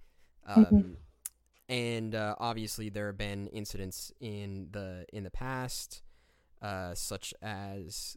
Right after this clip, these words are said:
Speaker 1: uh, the, um, the, uh, the, uh, oh my God, drawing a blank for the term for it, but the, uh, airplane bombing,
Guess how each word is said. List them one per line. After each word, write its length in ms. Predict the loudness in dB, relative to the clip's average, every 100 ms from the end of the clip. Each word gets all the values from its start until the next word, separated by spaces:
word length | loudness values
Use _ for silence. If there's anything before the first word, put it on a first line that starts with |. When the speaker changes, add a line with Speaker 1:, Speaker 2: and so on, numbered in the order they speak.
| -14 -10
Speaker 1:
uh, 380 | -10 -10 -14 -16 -12
the, 260 | -10 -8
um, 360 | -8 -10 -10 -12 -14 -16 _ -12 -12 -20 -20 _ _ -20 -20 _ _ -8
the, 220 | 0 2
uh, 340 | 2 0 -2 -4 -10 _ _ _ _ _ _ -20 -20 -12
the, 220 | -6 -4
uh, 320 | -4 -6 -8 -12 -16 -12
oh 80 | -10
my 100 | -10
God, 320 | -12 -14 -14 -16 -18 -20 -20 -20 _ _ -10
drawing 180 | -8
a 40 | -6
blank 300 | -6 -6 -6 -2 -2 -4
for 400 | -10 -8 -8 -10 -14
the 80 | -8
term 300 | -6 -6 -8
for 240 | -10 -10
it, 80 | -14 _ _ _ -12
but 200 | -10 -10
the, 180 | -10 -8
uh, 260 | -8 -8 -12 -16 -20 -20 -20 -20 -20 -20 -12 0
airplane 400 | 2 4 2 2
bombing, 400 | 0 0 -2